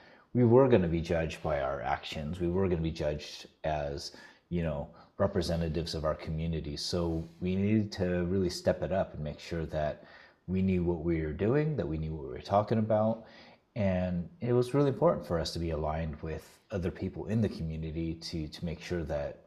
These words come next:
you know, we could represent their issues pretty well. And, you know, I know we're not always the, the perfect guys to do it, but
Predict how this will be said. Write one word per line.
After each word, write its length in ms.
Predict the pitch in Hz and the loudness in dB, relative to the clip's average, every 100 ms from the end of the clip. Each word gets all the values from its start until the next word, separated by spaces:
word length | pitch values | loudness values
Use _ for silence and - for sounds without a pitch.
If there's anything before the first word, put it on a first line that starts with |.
| - | -10
you 100 | 87 | -6
know, 80 | 78 | -4
we 140 | 80 | -4
could 120 | - | -4
represent 480 | 80 76 76 80 73 | -4 -6 -6 -6 -6
their 220 | - 71 | -8 -8
issues 480 | - 87 - 65 64 | -6 -8 -8 -10 -10
pretty 280 | - 71 64 | -10 -10 -10
well. 480 | 60 71 65 58 - - - - - | -6 -4 -4 -6 -12 -20 -20 -20 -18
And, 300 | 71 58 55 80 | -14 -12 -12 -10
you 140 | 92 | -6
know, 200 | 78 65 - - - | -6 -8 -14 -10 -4
I 80 | 95 | -2
know 160 | 92 | 0
we're 220 | 80 85 | 0 -2
not 180 | 85 82 | 0 0
always 300 | 82 80 76 | 0 -2 -4
the, 280 | - 80 76 | -4 -4 -4
the 140 | - | -8
perfect 340 | 78 90 - 73 | -6 -4 -4 -4
guys 260 | 76 76 | -4 -4
to 120 | - 76 | -6 0
do 220 | 117 110 | 4 6
it, 200 | 92 - | 4 0
but 300 | 82 80 | -4 -4